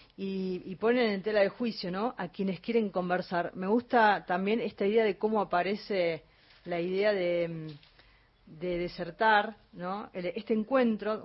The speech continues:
ustedes, si me, me gustaría que cuenten cómo se conocieron, porque vos ibas a presentar Matate Amor al francés, Micael estaba con la traducción de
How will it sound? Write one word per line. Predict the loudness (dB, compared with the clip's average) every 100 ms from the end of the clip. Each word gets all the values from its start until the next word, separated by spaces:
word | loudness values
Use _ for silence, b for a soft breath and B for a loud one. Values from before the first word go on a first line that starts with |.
| -8 -8
ustedes, | -8 -4 -4 -4
si | -6
me, | -8 -8
me | -10 -10 -10 -8 -8 -8 -10
gustaría | -8 -6
que | -6 -6
cuenten | -6 -6 -6
cómo | -6 -6
se | -6
conocieron, | -8 -6 -6 -2 0 0
porque | -2 -4
vos | -4 -4
ibas | -4 -4
a | -8
presentar | -8 -10 -8 -6
Matate | -6 -8 -8 -6
Amor | -4 -6 -6
al |
francés, | -8 -10 -10 -6 -2 -2 -6
Micael | -10 -6 -4 -4
estaba | -4 -4 -2
con | -4
la | -6
traducción | -8 -10 -10 -10 -6
de | -6 -8